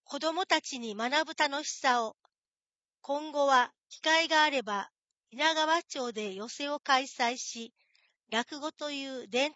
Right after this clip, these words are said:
統芸能の魅力を多くの人に伝え、笑顔の輪を広げていきたいと考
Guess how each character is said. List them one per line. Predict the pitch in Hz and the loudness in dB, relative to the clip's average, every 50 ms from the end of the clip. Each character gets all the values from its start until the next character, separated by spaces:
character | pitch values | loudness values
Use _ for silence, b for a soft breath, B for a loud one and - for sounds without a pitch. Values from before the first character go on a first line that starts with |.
| _ - | _ -6
統 | 320 311 320 311 | -4 -4 -4 -2
芸 | 320 330 320 320 | -2 0 0 0
能 | 294 269 254 233 | -2 -2 -6 -6
の | 220 208 202 196 | -6 -8 -10 -12
魅 | 202 208 | -8 -6
力 | 240 262 277 - _ 262 247 233 | -6 -6 -8 -10 _ -8 -6 -6
を | 240 247 b b b b b b _ | -6 -8 b b b b b b _
多 | 294 320 339 349 | -8 -6 -6 -8
く | - _ - | -8 _ -10
の | 269 247 226 226 | -8 -8 -8 -8
人 | - - - 262 240 | -10 -8 -8 -8 -8
に | 220 196 190 - - - | -8 -10 -14 -16 -14 -8
伝 | 226 202 202 202 | -6 -6 -6 -6
え、 | 196 - _ _ _ _ _ _ _ _ _ _ _ _ | -8 -10 _ _ _ _ _ _ _ _ _ _ _ _
笑 | - 285 311 | -6 -2 2
顔 | 330 320 311 302 277 | 2 2 2 2 -2
の | 254 240 220 | -4 -4 -2
輪 | 214 226 233 233 | 0 0 0 0
を | 208 202 | -2 -4
広 | 196 - 247 269 294 | -8 -6 -6 -6 -4
げ | 285 311 | -4 -6
て | - - 277 | -4 -4 -6
い | 277 | -6
き | - - | -8 -6
た | - - 302 | -2 0 0
い | 302 294 | 0 -2
と | - - 233 | -4 -10 -12
考 | - - 233 220 226 247 | -6 -4 -4 -4 -4 0